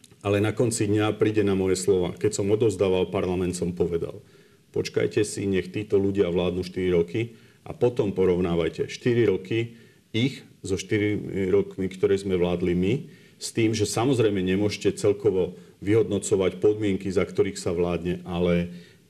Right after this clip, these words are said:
ide o to, či vedia riešiť problémy a oni ich nevedia riešiť.“ A keby sme my, e, naozaj nedvíhali platy učiteľom, vojakom, nerobili množstvo iných opatrení,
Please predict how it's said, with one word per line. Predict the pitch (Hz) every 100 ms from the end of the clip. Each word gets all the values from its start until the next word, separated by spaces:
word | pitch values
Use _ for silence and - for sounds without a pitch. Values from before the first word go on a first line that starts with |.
| _ _
ide | 107 107
o | 104
to, | 107 107
či | 117
vedia | 107 117 113 104
riešiť | 101 104 -
problémy | 104 104 98 82 80
a | 85
oni | 95 101 98
ich |
nevedia | 95 95 92 85
riešiť.“ | 82 - - -
A | 104
keby | - 135 135
sme | 135
my, | 120 127 117
e, | - - _ _ 98 98 95
naozaj | 101 110 113 98
nedvíhali | 107 117 113 101 95
platy | 98 85 92 82
učiteľom, | - - 85 82 82 85 - -
vojakom, | 101 107 - 95
nerobili | 104 113 110 104
množstvo | 98 98 110 110 - 104
iných | 104 104 104
opatrení, | - 101 104 98 101 120